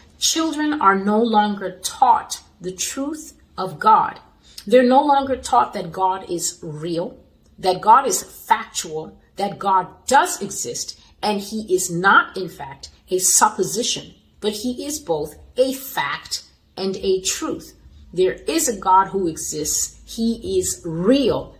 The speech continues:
He exists. But he says that in his, in this nation, he has been brought down to the level of an option or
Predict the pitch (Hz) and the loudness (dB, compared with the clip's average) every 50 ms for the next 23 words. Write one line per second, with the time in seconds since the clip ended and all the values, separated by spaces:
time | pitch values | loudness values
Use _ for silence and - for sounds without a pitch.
0 | - _ - - 214 - 196 180 151 - - 180 220 285 247 247 - - - - | -20 _ -10 -8 -4 -4 -2 -2 -2 -4 -6 -4 0 0 0 0 0 -2 -4 -6
1 | - - - - - - - 190 190 208 220 208 - - 269 277 262 - 208 202 | -10 -14 -20 -20 -20 -10 -8 -8 -6 -4 -4 -2 0 2 0 0 0 -4 -8 -10
2 | 202 214 214 214 214 208 185 - - - - 214 247 254 240 240 233 - 185 170 | -10 -8 -8 -8 -8 -10 -12 -12 -14 -6 -4 -2 -2 0 0 0 -2 -2 -4 -8
3 | 160 160 - - 170 165 165 - - - - - - 247 254 240 214 185 - 180 | -6 -6 -6 -8 -8 -10 -12 -16 -20 -20 -18 -10 -6 -4 -2 -2 -2 -2 -4 -8
4 | 175 170 160 - - 190 196 185 - - - 190 190 196 190 185 185 180 180 185 | -10 -10 -10 -6 -2 -2 0 0 -2 -4 -4 0 2 4 4 4 2 0 -6 -12
5 | - - - - 196 185 180 175 196 202 196 - 185 - - 82 80 80 - - | -12 -10 -8 -6 -4 -4 -2 -2 -2 -2 -2 -4 -6 -6 -6 -6 -6 -6 -8 -12
6 | - - _ - - 202 196 196 - - 233 240 247 254 240 - - - 190 165 | -18 -20 _ -14 -12 -10 -10 -10 -6 0 2 4 4 4 2 -2 -6 -6 -6 -8
7 | 165 170 165 - - - - - 233 233 220 220 214 | -8 -10 -12 -16 -20 -18 -4 2 4 4 4 4 0